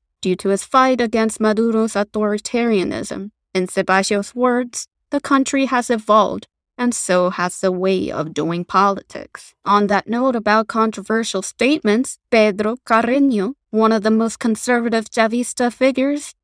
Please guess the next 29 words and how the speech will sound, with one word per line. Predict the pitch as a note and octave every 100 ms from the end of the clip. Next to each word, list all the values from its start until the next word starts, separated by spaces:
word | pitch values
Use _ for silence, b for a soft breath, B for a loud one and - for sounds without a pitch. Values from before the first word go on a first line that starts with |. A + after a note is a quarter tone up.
| _
recently | G3 G#3+ A3 A3+ G#3+ A3
accused | G#3+ - B3+ A#3
the | -
Supreme | A3 - A3 - A#3+ A#3+
Court | - A#3 A#3+
of | G#3+ F#3+
Justice | G3+ B3+ B3+ - F#3 -
of | G3+ F#3+
being | A3+ A#3+ A#3+
a | A#3+
corrupt | A3+ - A3+ A3 A#3+ A3 -
institution. | F#3+ E3+ - - - G3+ G#3+ G#3+ - - A3 - _ _ -
He | - D4+
went | D4 D4
on | D4 C#4+
to | - A3+
say | - C4+ C4+ B3 G#3+
that | G3 F#3+ -
the | F#3
decisions | F3+ F#3+ - G#3+ G#3 G#3 G3+
made | G#3+ A3+ B3+ G#3
there | F3+ F#3
were | F3+ F3 F3+
not | F3+ F#3 G3+ G#3
taken | - G#3+ G3+ G3+ F#3
by | F#3+ G3+ G#3
the | G3+ F3 -
thirty-two | G#3 G3+ F#3 - A3 A3
magistrates, | F#3 F#3 A3 G#3 F3+ - F#3+ G#3 A#3 -